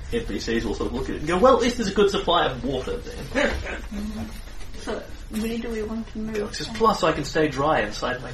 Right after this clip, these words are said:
Speaker 1: and plus I can stay dry sitting under here. It's just sized perfectly for one gnome."
Speaker 3: <laughs> Sure, let's leave them here. No. Um, so where do we want to move the camp to?
Speaker 2: Okay, so,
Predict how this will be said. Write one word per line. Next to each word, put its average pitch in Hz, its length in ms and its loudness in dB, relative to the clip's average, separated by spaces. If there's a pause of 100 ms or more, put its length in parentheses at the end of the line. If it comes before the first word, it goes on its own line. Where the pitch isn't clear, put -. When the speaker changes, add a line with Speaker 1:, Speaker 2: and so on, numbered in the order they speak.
Speaker 1:
and 156 120 2 (140)
plus 214 220 2
I 165 40 4
can 139 100 0
stay 165 260 4
dry 135 300 4
sitting 147 280 0
under 143 160 -2
here. 165 320 -2 (300)
It's - 180 -8
just 311 320 6
sized 214 360 8
perfectly 175 360 6
for 147 120 -2
one 139 340 2
gnome." - 440 -4
Speaker 3:
<laughs> 226 840 2 (1200)
Sure, 262 220 -2
let's 202 400 -4
leave 208 200 -6
them 208 200 -10
here. 226 100 -10 (380)
No. 214 100 -10 (400)
Um, 233 260 6 (280)
so 226 160 -4
where 214 420 -2
do 226 120 -6
we 202 500 -6
want 202 220 -4
to 220 100 -8
move 202 280 -8
the - 100 -12
camp - 280 -12 (220)
to? 113 180 -8 (1600)
Speaker 2:
Okay, 254 320 0
so, 269 480 0